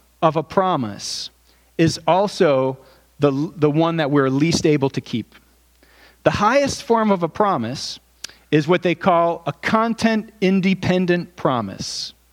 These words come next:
A promise that is made regardless of what one of the parties will offer back in return.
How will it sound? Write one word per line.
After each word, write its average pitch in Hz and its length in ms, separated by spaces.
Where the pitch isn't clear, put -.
A 170 60
promise 254 520
that 208 180
is 175 180
made 156 540
regardless 165 840
of 151 220
what 151 200
one 151 180
of 139 40
the 139 80
parties 127 640
will 139 160
offer 110 320
back 104 380
in 101 80
return. 92 400